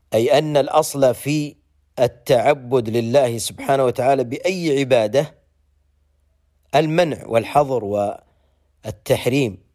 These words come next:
إلا بإذن الشارع، يعني إلا بدليل من الكتاب أو من السنة. والدليل قول النبي صلى الله عليه وعلى آله وسلم:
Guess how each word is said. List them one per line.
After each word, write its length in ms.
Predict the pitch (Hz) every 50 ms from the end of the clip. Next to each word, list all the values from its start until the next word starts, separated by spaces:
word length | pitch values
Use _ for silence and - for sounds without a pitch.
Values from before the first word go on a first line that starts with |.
| - 190
إلا 540 | 202 190 185 170 160 170 185 208 214 220
بإذن 380 | - 156 175 175 180 156 165 156
الشارع، 480 | 143 - - - 156 135 113 107 104 101
يعني 420 | 104 113 127 131 139 151 156 - 190
إلا 220 | 185 180 180 175
بدليل 600 | 151 139 143 127 131 - 127 139 143 120 92 87 _ _ _ _ _ _ _ _ _ _ _ _ _ _ _ _ _ _ -
من 160 | 117 123 139
الكتاب 760 | 135 127 - - 131 - - 139 143 156 170 185 180 _ _ _ _ _ _ _ _ _ _ _ _ _ _ - 156
أو 140 | 180 196
من 160 | 185 175 170 160
السنة. 680 | 156 - - - - 190 175 143 117 95 85 - - _ _ _ _ _ _ _ _ _ _ _ _ _ _ _ _ _ _ -
والدليل 440 | 117 117 110 139 156 165 185 196
قول 260 | 180 - 175 185 170 156
النبي 380 | 151 147 147 135 147 143 135
صلى 220 | - - 139 131 127
الله 380 | 127 127 127 123 113 117 110
عليه 260 | 113 120 123 120 117
وعلى 300 | 113 113 117 113 113 113
آله 140 | 110 107 107
وسلم: 600 | 107 101 98 - - 113 117 123 147 165 208 208